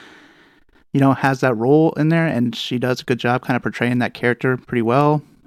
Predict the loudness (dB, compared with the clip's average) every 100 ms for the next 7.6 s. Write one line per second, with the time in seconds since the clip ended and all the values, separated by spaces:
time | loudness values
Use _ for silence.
0 | -8 -4 -2 -2 -2 -4 -2 -6 -6 -8
1 | -6 -6 -6 0 2 2 2 2 2 0
2 | -2 -4 -2 -2 -2 -2 -2 -4 -6 -10
3 | -4 -2 -2 -2 -6 -4 -4 -6 _ _
4 | _ -6 -4 -4 -6 -10 _ _ _ -4
5 | 2 2 2 -2 -6 -8 -4 -4 -4 -6
6 | -4 -4 -4 -6 -4 -4 -4 -4 -2 -4
7 | -4 -6 -6 -4 -2 -2